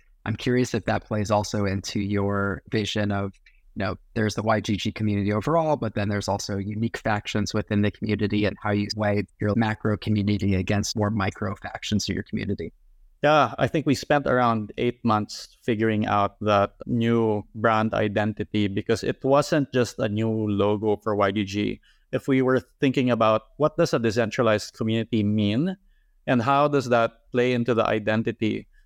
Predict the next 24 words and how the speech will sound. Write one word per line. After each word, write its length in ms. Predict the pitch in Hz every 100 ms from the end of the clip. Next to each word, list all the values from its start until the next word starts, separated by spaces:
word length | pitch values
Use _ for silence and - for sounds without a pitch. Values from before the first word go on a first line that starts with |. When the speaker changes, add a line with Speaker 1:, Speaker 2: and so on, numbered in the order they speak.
| _
Speaker 2:
so 580 | - 139 123 120 120 - -
we 220 | 127 123
came 440 | - - 143 147
upon 440 | 139 - 120 113 113
an 160 | 113
identity 760 | 113 117 110 117 120 127 117 104
system 640 | - 101 - 110 104 101 101
that 240 | 101 _
people 300 | 120 120 117
can 440 | - 110 107 104 - _ _ -
basically 480 | 127 - 127 120
have 280 | 107 117 107
these, 400 | 110 110 107 -
like, 200 | 117 107 _ _ -
rune 520 | 113 117 131 139 127
Legos 480 | 113 113 110 104 -
that 180 | 113 123
they 60 |
can 200 | - 113
use 260 | 110 110 -
to 100 | 120
create 360 | - 117 117
their 180 | 117 113
own 360 | 113 110 107